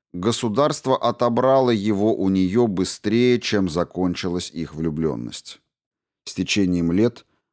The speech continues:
она трансформировалась в нечто более глубокое.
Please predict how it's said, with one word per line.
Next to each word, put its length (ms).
она 240
трансформировалась 1000
в 60
нечто 360
более 360
глубокое. 720